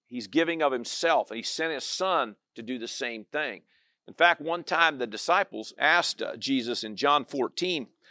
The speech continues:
uh, a little earlier in that chapter, uh, the disciple asked him, he says, "Show us the Father." And he says,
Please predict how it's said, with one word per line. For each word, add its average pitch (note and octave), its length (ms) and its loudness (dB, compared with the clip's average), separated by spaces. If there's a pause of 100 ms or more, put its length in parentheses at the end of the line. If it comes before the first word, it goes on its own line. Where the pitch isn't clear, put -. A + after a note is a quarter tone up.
(300)
uh, G2 440 6 (120)
a - 60 -10
little A#2+ 220 0
earlier C#3+ 340 8
in A#2 80 2
that A2 180 4
chapter, F3+ 540 4 (340)
uh, A#2 360 4 (280)
the B2+ 100 -10
disciple C#3 440 6
asked F3+ 320 6
him, C3 140 -4
he A#2 40 -6
says, C3+ 380 -2
"Show G3+ 280 6
us F3 120 8
the - 120 -8
Father." F#3 540 4 (140)
And A#2 60 -12
he B2 60 -10
says, A#2+ 440 -4